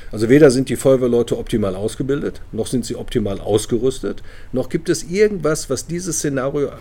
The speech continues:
widerspiegelt. Und das Gleiche gilt auch für Terrorakte. Und wenn ich mir jetzt mal eine, eine, eine Hochwasserkatastrophe überlege,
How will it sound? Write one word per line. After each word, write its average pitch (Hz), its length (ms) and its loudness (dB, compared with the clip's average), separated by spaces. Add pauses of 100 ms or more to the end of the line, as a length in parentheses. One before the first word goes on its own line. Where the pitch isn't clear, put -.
widerspiegelt. 87 580 -4 (180)
Und 113 120 -8
das - 200 -2
Gleiche 104 300 0
gilt 117 160 -2
auch 113 120 -4
für 131 120 -6
Terrorakte. - 560 -4 (680)
Und 104 100 -4
wenn 127 100 8
ich 147 140 6
mir 139 100 6
jetzt 135 220 6
mal 120 160 4
eine, 110 140 2
eine, 104 200 -2
eine 95 160 -4
Hochwasserkatastrophe 98 1400 0
überlege, 87 680 0